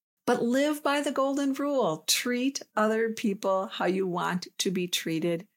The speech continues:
Treat yourself how you want others to treat you. Smile at yourself every day. When you see your reflection in the mirror, smile. When you see your reflection in a window, smile. When you don't, smile.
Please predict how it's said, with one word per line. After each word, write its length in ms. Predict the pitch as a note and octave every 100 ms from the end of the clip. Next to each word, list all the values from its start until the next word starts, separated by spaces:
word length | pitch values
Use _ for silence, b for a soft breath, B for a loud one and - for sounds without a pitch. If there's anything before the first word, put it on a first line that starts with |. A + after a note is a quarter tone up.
| -
Treat 400 | - G3+ G3 -
yourself 680 | F#3 F3+ G3 - B2+ D3 - _ _ _ _
how 140 | - F3+
you 220 | F3+ F3
want 440 | D#3 D3+ E3+ F#3 - -
others 380 | D#3+ D3+ - -
to 120 | -
treat 380 | - D3+ C#3 -
you. 300 | F#3+ G3 F3+ _ _ _ _ _ _ _ _ _ - -
Smile 600 | - G#3 G3+ G#3 A3 G#3+
at 120 | -
yourself 460 | F3 F3 D#3+ E3 - -
every 380 | F3+ F3 F#3+ F3
day. 380 | D#3 - F#3+ - _ _ _ - B B
When 140 | F#3+
you 80 | G3
see 220 | G3+ A#3+
your 120 | A#3+
reflection 520 | A3+ A3 G#3 G#3 - G#3
in 60 |
the 80 | G3+
mirror, 220 | G3 G3
smile. 500 | G3 - D3 D#3 D#3+ - _ _ _ -
When 120 | F#3+
you 80 | G3
see 160 | -
your 120 | A3 G3+
reflection 500 | G3+ G3 F#3+ - F#3+
in 100 | F#3
a 40 |
window, 340 | F#3 F#3 F#3
smile. 560 | F3+ - C3+ C3+ G#2+ E3 _ B B
When 180 | B G3
you 80 | G3+
don't, 480 | G3 F#3+ C#4 F#4 - _ -
smile. 580 | - G3 E3+ C3+ F3